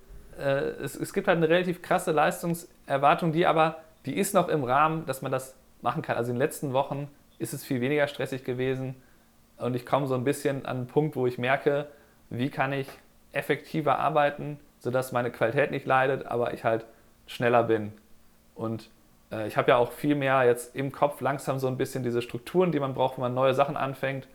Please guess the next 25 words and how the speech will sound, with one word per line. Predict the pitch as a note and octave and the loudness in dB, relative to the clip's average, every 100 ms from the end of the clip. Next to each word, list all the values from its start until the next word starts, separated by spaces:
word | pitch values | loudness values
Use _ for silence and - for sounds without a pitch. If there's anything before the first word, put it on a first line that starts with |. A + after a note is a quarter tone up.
| _ - _ _ - | _ -20 _ _ -4
Ähm, | A#2 A#2+ A#2+ - _ _ | -2 -2 -4 -10 _ _
wie, | - A#2+ B2+ C3+ B2+ - | -8 -2 0 0 -2 -6
worauf | A#2+ B2 C3 | 0 2 2
kommt's | - C3+ | 0 0
denn | C3+ | -2
jetzt | B2+ | -2
einfach | - B2+ C3+ | -4 -6 -2
an? | C#3+ B2 | -2 -2
Ich | - | -2
bin | B2 | 0
da | B2 - - - | 0 0 -10 -10
teilweise | - B2+ C3+ C3 | -2 0 2 2
am | B2+ | 0
Anfang, | C3+ C#3+ C3+ | -2 -2 -2
bin | C3 | -2
ich | B2+ | -2
da | B2 | -2
bestimmt | C#3 - C#3 C#3 - - - - - _ - | -2 -4 -4 -6 -14 -20 -20 -20 -20 _ -8
mindestens | B2 E3 E3 D#3 | 0 2 2 -2
eine | C#3 | -4
Stunde | - D#3+ E3 | 0 4 4
oder | C3 A#2+ | 4 4
länger | C#3+ D#3+ C#3+ C#3+ A2+ | 2 2 2 2 -2
durch | C3 B2 - | -4 -4 -8
diese | B2+ A#2+ B2 A#2+ | -8 -4 0 -2